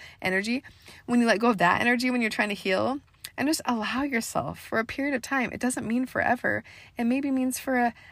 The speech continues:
an hour, a, whatever your, the season is where you just need to rest. When you stop fighting the waves and this desire to push through every single one, it actually was like a massage. I mean, it was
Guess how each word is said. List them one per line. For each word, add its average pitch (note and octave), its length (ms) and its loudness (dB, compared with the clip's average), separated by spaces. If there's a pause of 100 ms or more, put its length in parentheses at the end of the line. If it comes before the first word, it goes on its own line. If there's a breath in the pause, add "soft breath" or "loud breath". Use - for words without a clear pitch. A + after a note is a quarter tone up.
an A#3+ 180 -2
hour, B3 460 2
a, - 160 -4 (440)
whatever C4+ 340 2
your, B3+ 240 -2
the G#3 100 -14
season A#3+ 380 0
is G#3 260 -2
where G3+ 120 -6
you A3 120 -6
just B3+ 240 -4
need A#3+ 320 -2
to F#3 120 -4
rest. G3 640 0 (1300 soft breath)
When A#3+ 200 4
you B3 80 6
stop B3+ 240 -2 (140)
fighting A#3 460 4
the G3+ 100 -2
waves G3 540 2
and F#3 120 -2
this F3 320 -4 (840)
desire G3 360 4
to F3+ 80 0
push G#3 440 -2
through G3+ 340 -2
every F#3 300 0
single F#3 280 -6
one, F3+ 500 -6 (720 soft breath)
it - 180 -2
actually A#3 340 0
was B3 140 -2
like G#3 160 -2
a G3+ 40 -4
massage. F#3+ 760 -4
I G3 60 -6
mean, G3+ 140 -4
it G3 60 -4
was F3 220 -6